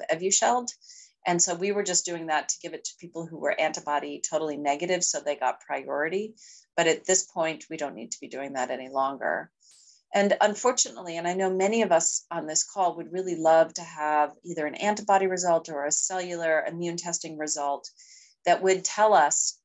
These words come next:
"We are fully protected, you're good, go ahead, you know, go, go to the concert, go do whatever it is you wanna do, and you'll be totally protected." And that's definitely not available at this time. And I suspect it actually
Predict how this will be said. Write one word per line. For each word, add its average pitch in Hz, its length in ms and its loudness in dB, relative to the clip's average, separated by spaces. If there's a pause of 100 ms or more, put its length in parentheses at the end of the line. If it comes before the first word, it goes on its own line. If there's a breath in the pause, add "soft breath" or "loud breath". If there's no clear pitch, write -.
"We 202 140 0
are 190 100 4
fully 190 400 0
protected, 175 800 -4 (240)
you're 202 200 2
good, 190 520 6 (320)
go 190 180 8
ahead, 185 460 4 (100)
you 180 100 -12
know, 165 200 4
go, 170 340 4
go 170 240 2
to 185 80 2
the 185 80 -2
concert, 170 580 -2
go 165 220 0
do 185 300 -2
whatever 180 340 4
it 175 60 0
is 165 160 -4
you 165 100 -8
wanna 156 260 -2
do, 156 460 4
and 160 140 0
you'll 156 100 4
be 156 160 -4 (100)
totally 156 240 -6
protected." 160 640 -4 (480 loud breath)
And 170 160 2
that's 160 280 4
definitely 175 420 -2
not 156 180 -4
available 151 460 0
at - 120 -2
this 147 160 -2
time. 170 280 0
And 147 100 -6
I 175 40 0
suspect - 440 0
it 151 100 -10
actually 156 440 -6